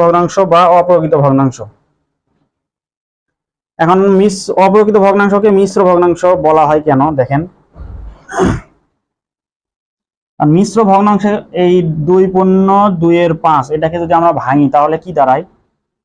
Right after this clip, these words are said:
তাহলে হর আছে হলো পাঁচ, তার মানে লব হবে হলো পাঁচ দুগুণ দশ আর দুই বারো। দেখেন বারো বাই পাঁচ, তার মানে এটা কি দাঁড়ালো? লবটা হচ্ছে বড়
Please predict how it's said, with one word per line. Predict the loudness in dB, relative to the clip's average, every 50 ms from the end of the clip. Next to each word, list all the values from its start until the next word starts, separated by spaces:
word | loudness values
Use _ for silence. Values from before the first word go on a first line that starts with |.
| _ _ _
তাহলে | -4 -2 0 0 0 0 -2 -2
হর | 0 0 2 2 2 0
আছে | -2 -2 -2 -2
হলো | 0 0 -2 -2 -2 -2
পাঁচ, | 0 0 0 -2 -4 -10 -20 _ _
তার | -4 -2 0 0
মানে | 0 0 0 -2 -4 -6 _ _ _ _ _ _ _ _ _ _ _ _ -4
লব | 0 2 4 4 4 2
হবে | 2 2 2 2
হলো | 2 2 2 2
পাঁচ | 2 2 2
দুগুণ | 0 0 0 0 0 2
দশ | 2 2 2 0 -2
আর | -2 -2
দুই | -4 -2 0 2
বারো। | 2 2 2 -2 -6 -8 -14 _ _ _ _ _ _ _ _ _ -6
দেখেন | -4 -4 -4 -4 -6 -8 -8 -14 _ _ _ _ _ _ _ _
বারো | -10 -4 0 2 2 2 2 2 0 0 0 0
বাই | 0 2 2 2 0 0 -2 -4 -10 _ _ 0
পাঁচ, | 2 2 2 0 -2 -6 -6 _
তার | 0 0 0
মানে | 0 0 0 0 0
এটা | -2 -2 -2
কি | -2 0 2
দাঁড়ালো? | 2 2 2 0 -2 -4 -4 _ _ _ _ _ _
লবটা | -2 2 2 2 2 2 0 2 2 2
হচ্ছে | 2 0 -4 -2 0 2
বড় | 2 4 4